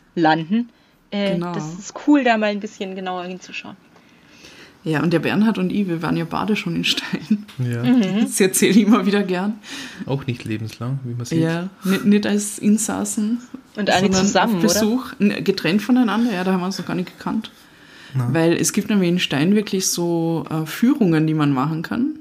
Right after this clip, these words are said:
Speaker 2: Also ich glaub nur so für geschlossene Gesellschaften oder sowas, aber du kannst zumindest irgendwie reinkommen und ich war da mal bei einer Führung und das war super spannend. Den ganzen Tag drin verbracht. Deshalb rede ich ja gerne über Stein.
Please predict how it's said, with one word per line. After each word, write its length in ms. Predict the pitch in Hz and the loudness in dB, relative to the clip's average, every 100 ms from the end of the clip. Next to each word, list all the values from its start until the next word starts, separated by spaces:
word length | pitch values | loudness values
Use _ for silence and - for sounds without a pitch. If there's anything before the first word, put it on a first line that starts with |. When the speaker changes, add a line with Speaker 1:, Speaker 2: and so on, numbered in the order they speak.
| - _ - | -16 _ -2
Speaker 2:
Also 140 | 165 | 0
ich 40 | 160 | 2
glaub 140 | 151 | 2
nur 200 | 175 170 | 2 2
so 280 | - 151 156 | 0 0 0
für 360 | 147 151 151 | -2 -2 -2
geschlossene 760 | 147 165 131 - 160 156 160 170 - - | -2 -2 -2 0 0 0 0 -4 -8 -4
Gesellschaften 540 | 170 - - 190 190 | -2 0 0 -2 -2
oder 100 | 180 | -4
sowas, 260 | 190 214 233 | -2 -4 -4
aber 100 | 185 | -4
du 60 | 202 - - - - - | -6 -10 -12 -12 -14 -6
kannst 280 | - 151 - | -2 0 2
zumindest 420 | 180 175 175 - | 2 2 0 0
irgendwie 320 | 180 180 170 | 2 2 2
reinkommen 760 | 160 135 180 - 175 175 175 - | 2 2 0 0 0 0 0 2
und 360 | 156 160 160 | 2 0 -2
ich 120 | - | -4
war 120 | 165 151 | -2 0
da 80 | |
mal 160 | 165 160 | 2 0
bei 120 | 151 | 0
einer 120 | - | -2
Führung 460 | 165 - 165 165 165 | -2 0 0 0 0
und 120 | - | -2
das 160 | - - | -2 -4
war 60 | |
super 380 | - - 202 - | -2 -2 -4 -4
spannend. 560 | - - - - 202 - - - - - | -4 -4 0 2 2 -4 -18 -20 -6 0
Den 160 | 170 | 2
ganzen 340 | - 175 - 185 | 2 0 0 0
Tag 200 | 175 - | -2 -2
drin 200 | - 190 | -4 -2
verbracht. 460 | 190 - - - - - - - _ | -4 -6 -8 -8 -16 -20 -20 -20 _
Deshalb 400 | - - 170 170 - - 185 | -10 -4 -4 -4 -16 -6 0
rede 160 | 180 | 2
ich 60 | 170 | 2
ja 80 | 160 | 2
gerne 240 | 151 147 | 2 0
über 120 | 156 | 0
Stein. 400 | 156 - - 185 | -2 -6 -8 -10